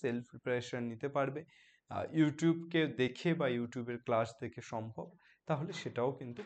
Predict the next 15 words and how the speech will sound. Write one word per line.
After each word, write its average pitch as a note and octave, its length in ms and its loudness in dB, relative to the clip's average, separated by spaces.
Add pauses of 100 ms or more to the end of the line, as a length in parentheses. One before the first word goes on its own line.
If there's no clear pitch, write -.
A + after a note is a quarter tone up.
করতে F#2+ 280 -4
পারো। F2 320 -6 (340)
যাদের A#2+ 280 2
কাছে C3 300 -2
এই C#3 320 -2
টাকাটাও C#3 560 -6
মনে A#2+ 280 -4
হচ্ছে - 380 -4
অনেক G#2+ 400 -8
বেশি, G2 280 -10
তাদের G2 340 -6
ক্ষেত্রে - 300 -16
বললাম। F2 300 -14 (380)
ঠিক F#3+ 180 6
আছে, F#3 240 4